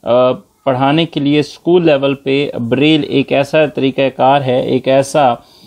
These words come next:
अ, reading और writing system है कि जो कि बहुत ज़्यादा important है, और इससे teacher और student के दरमियान एक strong communication develop होती है।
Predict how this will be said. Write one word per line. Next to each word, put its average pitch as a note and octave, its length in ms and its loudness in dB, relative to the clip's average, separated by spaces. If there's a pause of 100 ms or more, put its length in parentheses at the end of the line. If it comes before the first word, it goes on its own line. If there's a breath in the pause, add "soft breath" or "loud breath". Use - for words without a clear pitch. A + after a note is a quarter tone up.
(300 loud breath)
अ, A#2 720 -2
reading C#3 380 0
और B2+ 100 0
writing C3 400 0
system D3 500 -4
है B2+ 260 -2
कि C3 140 -6
जो C3+ 200 0
कि C3+ 140 -2
बहुत B2+ 360 -2
ज़्यादा C3 260 2
important B2 720 -2
है, A#2 360 -2 (260 loud breath)
और C#3+ 180 0
इससे F3+ 640 0
teacher F3+ 460 0
और D#3+ 200 2
student E3+ 480 -2
के D3+ 100 -2
दरमियान C#3+ 360 0
एक C#3+ 140 -4
strong E3 440 -2
communication C#3 600 0
develop A#2+ 420 -2
होती G2+ 240 -6
है। F#2+ 320 -6